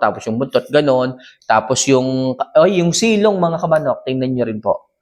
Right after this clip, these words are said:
Especially pagdating sa tandang, kailangan ng silong eleven. Hindi naman yung sobrang bakang, pero yung eleven okay na. Pero kung medyo buka na ganyan, okay pa rin po, mga kamanok. Para sa akin, mas maayos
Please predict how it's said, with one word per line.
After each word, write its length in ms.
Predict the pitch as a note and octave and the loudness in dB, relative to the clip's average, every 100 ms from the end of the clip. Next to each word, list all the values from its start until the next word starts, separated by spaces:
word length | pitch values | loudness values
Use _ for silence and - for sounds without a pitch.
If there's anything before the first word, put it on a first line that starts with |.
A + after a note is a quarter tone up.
| _ _ | _ _
Especially 480 | _ C#3+ C#3 C#3+ D3 | _ 0 2 0 0
pagdating 320 | B2 B2 B2 | -2 -4 -6
sa 80 | B2 | 0
tandang, 480 | G#2+ G#2+ G2+ A2+ A2+ | 0 2 2 2 -2
kailangan 400 | A2+ A#2 A#2 A#2 | 2 0 0 -6
ng 80 | |
silong 480 | A2+ A2+ G#2+ C#3+ A2+ - - _ | -6 -4 -2 -2 -2 -8 -20 _
eleven. 640 | - A2+ G#2+ G2 B2+ A2 G2 G#2+ _ _ | 0 2 4 4 2 0 -6 -16 _ _
Hindi 240 | A2+ B2 | 0 2
naman 240 | C3+ C#3 C#3+ | 4 2 2
yung 80 | C#3 | 2
sobrang 640 | D3 C3+ C3 C3+ C3 C3 | 2 2 0 0 -2 0
bakang, 480 | C#3 C3 A2+ A2+ B2 - _ _ | 0 2 2 0 -8 -18 _ _
pero 240 | C3+ C3 | 2 4
yung 240 | C3+ C3 C3 | 4 0 0
eleven 400 | C3+ C3 B2 B2 | 2 4 2 2
okay 320 | G#2+ G2+ G2 | 0 2 0
na. 240 | G2 F2 - - | 0 -6 -10 2
Pero 160 | A2 A2+ | 4 4
kung 240 | A#2 A#2+ | 2 2
medyo 560 | A#2+ A#2 A#2+ A#2 A2+ A2+ | 2 2 2 2 2 0
buka 240 | A2+ A#2 | 2 2
na 80 | A#2+ | 2
ganyan, 480 | B2+ C#3 B2 A2+ A2+ _ _ _ _ | -2 0 0 -2 -6 _ _ _ _
okay 240 | G#2+ A2 | 0 0
pa 160 | G#2 G#2+ | 0 -2
rin 140 | G2+ | -2
po, 140 | - G2+ | -4 -4
mga 180 | G2+ F#2+ | -2 -4
kamanok. 380 | F#2+ F#2 F2 | -4 -2 -2
Para 160 | G#2 A#2 | 0 0
sa 160 | B2 B2+ | 2 0
akin, 160 | A#2+ A2 | 0 -6
mas 100 | A2 A2 | -8 -4
maayos 560 | G2+ G2 F#2+ G#2 G#2 | -2 0 0 -2 -4